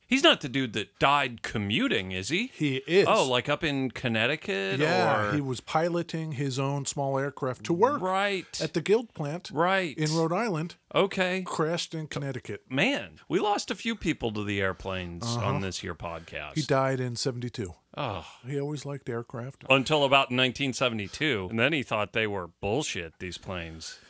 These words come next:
Speaker 2: Well, for Al,
Speaker 1: Mm-hmm.
Speaker 2: the very beginning was fifty-two. He starts the Guild Guitar Company on Pearl Street in Manhattan.
Speaker 1: Great.
Speaker 2: And they were making a bunch of jazz boxes.
Speaker 1: Ugh.
Speaker 2: Al himself was a jazz player.
Speaker 1: Sure.
Speaker 2: So he was into that full-depth,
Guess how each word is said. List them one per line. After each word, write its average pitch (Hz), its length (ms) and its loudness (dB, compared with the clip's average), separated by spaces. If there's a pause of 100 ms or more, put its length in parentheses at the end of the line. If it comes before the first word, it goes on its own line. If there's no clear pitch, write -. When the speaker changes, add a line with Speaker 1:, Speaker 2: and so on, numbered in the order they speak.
(140)
Speaker 2:
Well, 165 160 2
for 135 240 -2
Al, 147 480 0 (100)
Speaker 1:
Mm-hmm. 151 380 -2 (200)
Speaker 2:
the 139 80 -2
very 165 220 4
beginning 143 480 -2
was 113 580 -4 (220)
fifty-two. 170 580 0 (160)
He 131 120 -2
starts 139 360 0
the 147 80 -6
Guild 131 300 2
Guitar 180 320 -2
Company 110 400 -4 (140)
on 110 160 -6
Pearl 180 340 -2
Street 123 360 -4 (100)
in 131 200 -6
Manhattan. 135 500 -6 (300)
Speaker 1:
Great. 87 400 -10 (180)
Speaker 2:
And 135 180 -2
they 147 80 2
were 135 120 4
making 131 240 -6
a 113 40 -4
bunch 117 220 -4
of 101 60 -12
jazz 107 280 -2
boxes. 101 540 -6 (180)
Speaker 1:
Ugh. 110 120 -2 (260)
Speaker 2:
Al 139 220 4
himself 139 420 0
was 113 140 -4
a 107 60 -8
jazz 131 340 0
player. 117 340 -4 (240)
Speaker 1:
Sure. 104 180 0
Speaker 2:
So 110 160 2
he 123 160 0
was 110 340 0
into 123 220 -2
that 101 220 -6
full-depth, 117 1040 -2